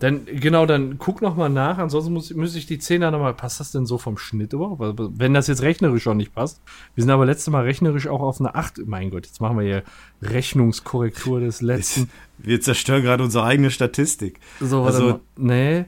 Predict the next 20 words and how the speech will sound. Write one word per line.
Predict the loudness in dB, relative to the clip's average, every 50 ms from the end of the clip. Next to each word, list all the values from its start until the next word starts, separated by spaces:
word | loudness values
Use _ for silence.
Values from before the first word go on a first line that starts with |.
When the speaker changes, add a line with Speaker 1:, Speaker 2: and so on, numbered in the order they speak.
| -8
Speaker 2:
ich | -8 -2 0
hab | 0 0 0 -2
Speaker 1:
durch | -4 2 2 4 4 6 4 2 0 -4 -14 -14 -8
Speaker 2:
ge- | -6 -6
Speaker 1:
vier, | -6 -6 -6 -4 0 2 2 4 4 2 0 -2 -6 _ _ _ _ _ _ _ _ _ _ _ _ _ 0
nee, | 0 2
du | 2
hast | 0 0 0
eine | 0 0
neun | 0 0 0 -2 -2
ge-, | -2 -4 -6
ach | -8 -12
du | -10 -12
Scheiße. | -12 -10 -10 -10 -10 -10 -12 -12 -12 -12 -12 -12 -14 _ _ _ _ _ _ _
Okay, | -8 -8 -8 -4 -2 -2 -2 -2 -2 -4 _ _ _ _ _ _ _ _ -10
das | -6 -6 -6 -4
passt | -2 -4 -4 -2 0
rechnerisch | -2 -2 0 0 0 0 -2 -2 -4
auch | -6 -4
nicht. | -4 -4 -6 -6 -10